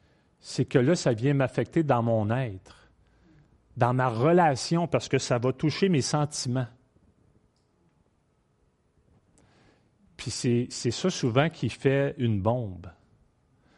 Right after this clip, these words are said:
C'est pas juste de dire, « Bon, lui, il pense à ça, c'est correct, hein, puis, » ben non, ça m'affecte.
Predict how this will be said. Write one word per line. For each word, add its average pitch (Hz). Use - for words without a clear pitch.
C'est -
pas 135
juste 151
de 127
dire, « 131
Bon, 127
lui, 120
il 147
pense 135
à 104
ça, 143
c'est 120
correct, 113
hein, 110
puis, » 90
ben 95
non, 113
ça -
m'affecte. 104